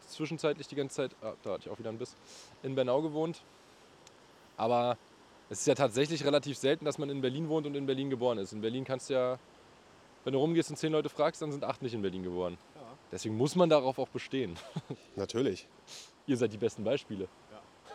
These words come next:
Speaker 2: Ja. Oh, fuck, nee. <laughs> Gequatscht. Also wir angeln den Spot jetzt hier komplett aus. Ich glaub, danach braucht sich heute auch keiner mehr hier hinzustellen.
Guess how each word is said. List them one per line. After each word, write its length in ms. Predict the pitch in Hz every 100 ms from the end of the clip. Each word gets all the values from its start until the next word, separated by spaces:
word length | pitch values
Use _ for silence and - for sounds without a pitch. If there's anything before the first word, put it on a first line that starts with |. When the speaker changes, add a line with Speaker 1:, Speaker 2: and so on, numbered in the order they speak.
| -
Speaker 2:
Ja. 80 | - -
Oh, 200 | 170 170
fuck, 300 | - 262 -
nee. 300 | 185 220 247 - 196 - 254
<laughs> 420 | - 247 262 -
Gequatscht. 580 | 262 247 220 233 - - - - 190 - - 302 - - - - 202
Also 180 | 95 95
wir 100 | 82
angeln 180 | 113 113
den 100 | 113
Spot 180 | - 123
jetzt 180 | 120 -
hier 120 | 123
komplett 360 | 113 107 127 -
aus. 400 | 143 165 190 - -
Ich 40 |
glaub, 120 | - -
danach 240 | 113 113
braucht 220 | - 113 127
sich 120 | 117
heute 200 | 123 117
auch 120 | 104
keiner 200 | - 117 117
mehr 120 | 113
hier 120 | 113
hinzustellen. 580 | 123 160 - 160 185